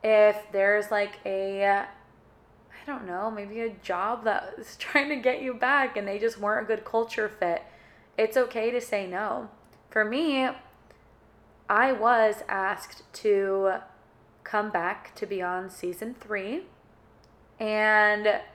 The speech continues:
besides my own well-being and safety,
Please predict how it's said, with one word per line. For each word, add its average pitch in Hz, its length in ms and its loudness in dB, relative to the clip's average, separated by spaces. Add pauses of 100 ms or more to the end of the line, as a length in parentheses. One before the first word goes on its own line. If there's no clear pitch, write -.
(1400)
besides 220 640 4
my 220 260 -2
own 202 640 0 (560)
well-being 196 1000 0
and 190 800 -8 (420)
safety, 240 800 -4